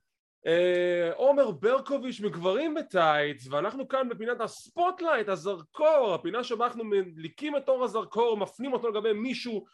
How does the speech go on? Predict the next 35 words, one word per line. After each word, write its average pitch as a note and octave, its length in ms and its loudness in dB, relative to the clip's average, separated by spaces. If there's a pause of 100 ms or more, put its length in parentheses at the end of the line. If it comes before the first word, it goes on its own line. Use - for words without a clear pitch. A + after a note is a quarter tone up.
(200)
ובודקים C#4+ 340 -2
אם C4+ 100 2
הקריירה B3+ 280 2
שלו A#3+ 300 0
הייתה G#3+ 220 0
לטובה G#3 300 -2
או F3 120 2
לרעה. D3 380 -2 (360)
והפעם, A3+ 800 2 (500)
יפ, A#3+ 320 4
דיברנו A3 480 2
על A3 80 2
זה, G#3+ 360 -2 (100)
חפרנו G3 540 0
על F#3+ 80 0
זה, F3+ 240 0
הבטחנו F#3 400 0
לכם F3+ 280 0
את D#3+ 120 -2
זה, E3+ 280 2
וכעת D#3+ 400 -2
כשאני E3+ 340 0
בחו"ל, A3+ 580 -2
זה D#3+ 140 -2
עולה G3+ 160 2
בתקופה E3 300 -8
שאני C#3 180 -8
בחו"ל, A#3+ 440 -2 (340)
אנחנו E3 240 -2
מביאים F3 340 -4
לכם B3 280 -2
את G#3+ 100 -2
פינת G3 220 -2
הזרקור G#3+ 420 0
המובטחת F#3 800 -2